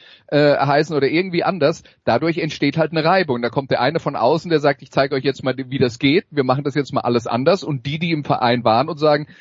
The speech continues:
naja, Moment mal, wir haben ja eigentlich über die Jahre hinweg gute Arbeit geleistet, jetzt lasst uns mal auf dem Teppich bleiben. Und diese, dieses, ähm, diese Gemengelage,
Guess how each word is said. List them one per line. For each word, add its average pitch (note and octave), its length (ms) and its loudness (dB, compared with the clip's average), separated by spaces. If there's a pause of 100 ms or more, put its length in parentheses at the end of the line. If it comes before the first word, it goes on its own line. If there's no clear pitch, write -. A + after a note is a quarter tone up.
(200)
naja, B2 160 2
Moment B2 360 -2
mal, B2 160 2
wir A#2 120 2
haben D3+ 140 -2
ja C3+ 100 0
eigentlich C3+ 220 -4
über C#3 120 -2
die B2 100 -4
Jahre C3+ 280 2
hinweg C#3 260 -2
gute C3+ 240 0
Arbeit D3+ 320 0
geleistet, A#2 400 0
jetzt D3 100 -12
lasst B2 200 2
uns C#3 120 -10
mal C#3 120 0
auf C#3+ 80 2
dem D3+ 80 -10
Teppich F#3 320 0
bleiben. F#2+ 320 -2 (360)
Und C3+ 220 -6
diese, G3+ 460 4 (360)
dieses, F3+ 540 -2
ähm, C#3+ 460 2 (160)
diese F3+ 200 -4
Gemengelage, D#3 880 2